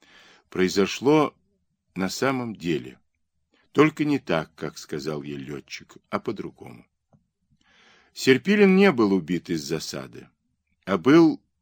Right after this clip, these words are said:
смертельно ранен осколком снаряда в три часа дня третьего июля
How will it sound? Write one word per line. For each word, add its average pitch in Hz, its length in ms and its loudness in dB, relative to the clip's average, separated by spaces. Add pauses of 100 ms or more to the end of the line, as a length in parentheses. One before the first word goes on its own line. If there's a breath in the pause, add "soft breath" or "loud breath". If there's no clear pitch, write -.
(140)
смертельно 131 1080 0
ранен 117 580 0 (160)
осколком 101 800 -4
снаряда 98 760 -2 (460)
в - 100 -20
три 104 280 -4
часа - 440 -8
дня 95 500 -2 (720 soft breath)
третьего 95 680 0 (140)
июля 139 760 -4